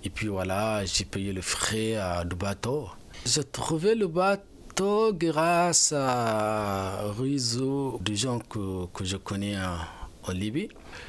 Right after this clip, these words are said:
Et quand j'ai resté à quatre, quatre mois là-bas, j'ai pu, euh, créer un réseau, euh, des amis, euh, des connaissances, euh, des Soudanais, euh, qui sont là-bas. C'est eux qui m'ont mis en contact avec un passager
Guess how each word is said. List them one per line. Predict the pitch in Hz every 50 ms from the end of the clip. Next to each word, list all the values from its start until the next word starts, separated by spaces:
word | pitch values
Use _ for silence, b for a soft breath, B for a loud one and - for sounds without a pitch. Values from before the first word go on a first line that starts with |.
| B B
Et | - 117 -
quand | - 147 135 127
j'ai | 123 117
resté | 113 107 - - - - 131 123 123 120
à | 113 107
quatre, | 107 - 107 - - - - - - - -
quatre | 131 117 110 - - - 104
mois | 107 107 107 107 107 101
là-bas, | 101 98 98 98 123 135 151 147 131
j'ai | 107 107 104
pu, | 101 - - - 139 135 131 127
euh, | 110 101 101 98 95 95 90 87 -
créer | - - - - 120 117
un | 104 98 98 95 90
réseau, | - 107 101 92 104 104 110 113 113 107 98 92
euh, | 90 87
des | 85 85 92 82 95
amis, | 90 92 98 107 110 113 113 110
euh, | 101 92 90
des | 87 90
connaissances, | - - 101 92 92 95 - - 113 117 117 120 120 120 120 117 113 - - 107
euh, | 98 92 87 87 90
des | 92 98
Soudanais, | 98 - - 101 95 90 92 92 98 101 104 104 107 107
euh, | 101 92 82 -
qui | - -
sont | - 95 92
là-bas. | 92 95 98 113 131 151 160 - B B B B B B B B B B B B B B B - - -
C'est | - - - 123
eux | 120 - 175 185 175 - -
qui | - 131
m'ont | 120 117 113 110 107
mis | 107 107 110 127 143 143 - -
en | - 104 101 104 107
contact | - - 117 110 104 - 127 123 123 120 117 101 - -
avec | 113 107 101 107 110 107 101 - 110
un | 101 95 95
passager | 90 - 98 - 104 98 95 135 156